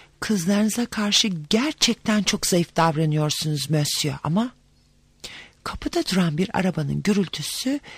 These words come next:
yaşlı tüccarın korktuğu azarı yarıda bıraktırıverdi. Bir saniye sonra Madame Rogen odadaydı.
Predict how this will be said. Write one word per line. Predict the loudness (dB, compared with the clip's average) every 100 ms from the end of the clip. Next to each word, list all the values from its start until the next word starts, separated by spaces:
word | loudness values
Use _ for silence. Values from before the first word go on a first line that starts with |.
| -12 0
yaşlı | 2 2 0 -2
tüccarın | -2 -2 0 -2 0 0 -2
korktuğu | -2 -2 -2 -2 -4 -2
azarı | -4 -2 -4 0
yarıda | 0 0 0 0
bıraktırıverdi. | -2 -2 -8 -6 -4 -4 -8 -12 -16 -20 _ _ _ _ _ _ _ _ _ _ _ _ _ _ _ _ -20 -20 -20 -20 -4 2
Bir | 4
saniye | 4 4 4 2 0
sonra | -2 -2 -2 0 -2 -4 -14 -2
Madame | 2 4 2 2
Rogen | 2 4 2 2
odadaydı. | 0 -2 -2 -4 -6 -8